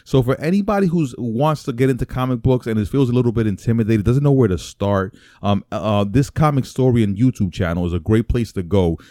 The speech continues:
to find stories that might interest you. And if the stories you find are interesting enough, if,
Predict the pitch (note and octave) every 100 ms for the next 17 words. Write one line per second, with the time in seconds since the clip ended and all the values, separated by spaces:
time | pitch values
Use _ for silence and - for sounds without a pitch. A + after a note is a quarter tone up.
0 | - A#2 - C3+ D3 D3+ - - D#3+ D3+
1 | A2 G#2+ G#2+ A#2+ - C3 D#3 C#3 F3 F#3
2 | - _ C3 C#3 - D#3+ - G3+ G#3 F#3+
3 | - F#3 E3+ F#3+ F3+ D#3+ E3 D3 E3+ F#3
4 | - F2+